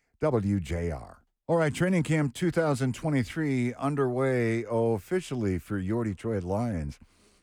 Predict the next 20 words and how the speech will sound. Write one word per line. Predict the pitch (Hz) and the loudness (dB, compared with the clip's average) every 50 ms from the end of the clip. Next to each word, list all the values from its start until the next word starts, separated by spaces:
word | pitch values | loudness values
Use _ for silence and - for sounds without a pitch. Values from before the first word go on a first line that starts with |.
| - - - | -18 -10 -6
uh, | 87 87 87 85 85 82 82 | -2 0 0 2 0 0 0
yesterday | 80 101 104 101 - 101 92 90 90 | -2 -2 -4 -4 -4 -4 -4 -2 -2
afternoon. | 92 92 87 - - 76 82 95 104 92 78 65 53 53 | -2 -2 -2 -4 -4 -2 0 0 2 0 0 -4 -6 -10
Veterans | - 85 87 90 - 90 87 80 73 - | -10 -8 -8 -6 -4 -4 -4 -4 -4 -6
reported | 73 69 - - - 101 98 92 85 | -10 -12 -10 -8 -6 -6 -4 -4 -6
to | 80 78 | -6 -6
Allen | 76 85 92 87 73 | -6 -6 -6 -6 -6
Park | - 87 90 92 90 - | -6 -8 -8 -8 -8 -8
on | 85 76 71 65 62 | -10 -10 -10 -10 -10
Saturday, | - - - - 107 107 104 107 107 101 - _ _ - _ _ _ _ _ _ | -10 -8 -6 -4 -4 -2 -2 -2 -2 -4 -4 _ _ -20 _ _ _ _ _ _
got | - 87 85 - | -8 -8 -6 -4
things | - 90 85 80 71 | -4 -4 -4 -4 -4
going | - 87 82 80 78 73 | -4 -4 -4 -2 -4 -4
yesterday. | 71 73 92 101 - - - 95 95 95 92 92 90 82 _ _ _ _ _ _ _ _ _ - - | -4 -4 -4 -6 -6 -6 -6 -4 -2 0 0 -2 -2 -4 _ _ _ _ _ _ _ _ _ -10 -6
And, | 82 82 80 80 80 76 | -4 -4 -2 -2 -4 -4
uh, | 78 80 80 78 78 | -4 -4 -2 -2 -4
a | 76 | -4
couple | - - 113 110 - 101 82 | -4 -4 -4 -4 -4 -4 -4
of | 71 | -6
things. | - - 67 60 55 - - - - - - | -6 -8 -12 -12 -12 -16 -20 -20 -20 -20 -20